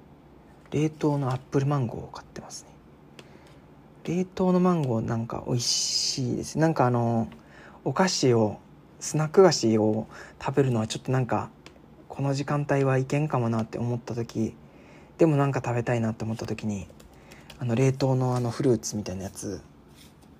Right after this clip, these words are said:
を買う時があるんですけど、このアップルマンゴーはよく買って食べます。次。<laughs> しょうもないくなってるな。大丈夫か？二回目になってから、なんか話題の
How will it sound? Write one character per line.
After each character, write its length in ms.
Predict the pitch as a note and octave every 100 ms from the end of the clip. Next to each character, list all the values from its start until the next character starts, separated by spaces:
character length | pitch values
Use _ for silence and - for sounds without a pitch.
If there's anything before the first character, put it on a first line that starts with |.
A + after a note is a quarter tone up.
| - -
を 220 | - A2+ - - -
買 140 | -
う 60 | A2+
時 220 | A#2+ A#2
が 60 | A2
あ 20 |
る 80 | G#2+
ん 20 |
で 60 | A2+
す 80 |
け 60 | -
ど、 60 | -
こ 60 |
の 100 | A2+
ア 40 | B2+
ッ 20 |
プ 160 | -
ル 60 | C#3+
マ 100 | D3+
ン 120 | C3+
ゴ 100 | G#2
ー 20 |
は 100 | F#2
よ 100 | G#2+
く 200 | A2 - - - - - -
買 140 | - B2
っ 20 |
て 120 | A#2
食 120 | A2+
べ 80 | A2+
ま 200 | A2 A2
す。 580 | - - - - - - - - - - - - - - - - - - - - - - -
次。 260 | - F3 B2+ C#3
<laughs> 880 | - - - - - - - -
し 140 | - -
ょ 20 |
う 40 |
も 100 | D3
な 100 | D3+
い 60 | C#3
く 100 | A#2
な 80 | A2
っ 20 |
て 120 | -
る 60 | A#2
な。 180 | C3 C#3
大 160 | C#3 C#3
丈 100 | A#2+
夫 40 |
か？ 100 | A#2
二 120 | C#3
回 220 | D3 E3
目 100 | D3+
に 60 | F3
な 100 | C3+
っ 20 |
て 140 | C3+ C3
か 100 | A#2
ら、 140 | A2+ - - - - - - - -
な 140 | C3+
ん 40 |
か 140 | C3 A2+
話 140 | B2
題 280 | C#3+ D3 D3
の 320 | C#3+ C#3 C3+